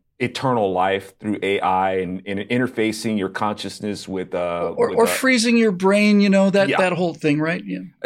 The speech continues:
Speaker 1: I, I, I, I call this, like, the tripping over the plug syndrome.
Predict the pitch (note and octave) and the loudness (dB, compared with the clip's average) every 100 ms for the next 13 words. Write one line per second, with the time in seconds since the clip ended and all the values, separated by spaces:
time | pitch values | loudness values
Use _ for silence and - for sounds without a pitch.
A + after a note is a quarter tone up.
0 | F3+ - - A3+ A3+ A3+ A3 G3+ A#3 - | 0 0 0 0 2 0 2 0 -2 -4
1 | - G3 A#3 - F#3+ F3+ D3+ D#3 D#3 B2+ | -2 0 0 0 2 2 2 0 0 0
2 | A#2 G2+ - D3 D3 A#2 A2 F2+ E2 - | 0 -2 -4 -2 0 2 2 0 -4 -4
3 | G#2+ F#2+ F2+ E2+ D2+ D2 C2 | -2 0 -2 -8 -10 -10 -12